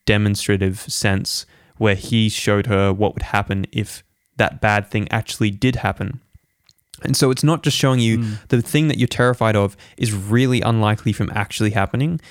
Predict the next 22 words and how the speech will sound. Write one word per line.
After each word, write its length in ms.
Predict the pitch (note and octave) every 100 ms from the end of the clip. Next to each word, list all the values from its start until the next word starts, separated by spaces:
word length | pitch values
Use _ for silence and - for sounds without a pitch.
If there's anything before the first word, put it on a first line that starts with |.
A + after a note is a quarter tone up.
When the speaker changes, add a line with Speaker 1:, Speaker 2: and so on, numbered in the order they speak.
| -
Speaker 1:
It's 160 | - B2
showing 340 | - A#2 A#2+
them, 220 | A#2 A2 - _ _ -
even 280 | D#3+ C#3+ C#3
if 100 | B2
it 140 | A2+
does 220 | C3 C#3+
happen, 420 | G#2+ G#2 G2+ G2+ - _ _ _
it's 260 | A#2+ A2 -
not 160 | A2 -
the 140 | G#2
end 100 | G2
of 80 | F2+
the 60 |
world. 400 | - - - - - _ _
Now, 120 | - -
obviously, 380 | A#2+ A#2 -
with 140 | A2+ A2
some 320 | - A#2+ B2
fears, 540 | - C3+ D#3+ D3 - - _ -
like 180 | G#2+
Speaker 2:
Yeah. 80 | A2+